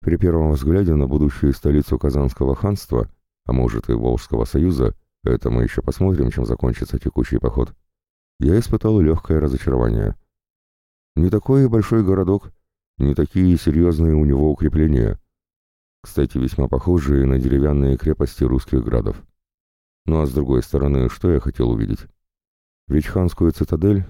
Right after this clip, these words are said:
арк с дубовыми вековыми стенами – что не сразу смог взять Иоанн четвертый, прозванный Васильевичем «Забойный нрав ага», возвели лишь в пятнадцатом столетии. Хотя бывшая северным форпостом,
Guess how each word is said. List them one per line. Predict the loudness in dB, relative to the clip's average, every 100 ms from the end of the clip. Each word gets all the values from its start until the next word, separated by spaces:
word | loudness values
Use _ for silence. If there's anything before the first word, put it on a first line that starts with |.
| -4
арк | -4 -4 -10 -12
с | -8 -4
дубовыми | -2 0 2 2 2 2 0
вековыми | -2 -2 0 0 0
стенами – | -2 -2 0 0 -2 -6 _ _ _ _
что | -6 0
не | 0
сразу | 0 -2 0
смог | -2 -2 -2
взять | -2 -2 -4 -2
Иоанн | 0 2 0
четвертый, | -4 -2 -2 0 -2 -2 _ _ -12
прозванный | -6 -2 0 0 -2
Васильевичем | -4 -2 -2 0 -2 -2 -4 -4
«Забойный | -6 -4 0 0 0
нрав | 0 -2 -4
ага», | -4 -2 -2 -6 _ _ _ _ _ -4
возвели | -2 2 4 4
лишь | 2 0 -4
в | -6
пятнадцатом | -4 -2 -4 -2 -4
столетии. | -2 -2 -2 0 -4 -4 _ _ _ _ _ _ _ _ _ -6
Хотя | -4 0 0
бывшая | 2 0 0 0 0
северным | 0 0 0 -2
форпостом, | -2 -4 -2 -6 -2 -4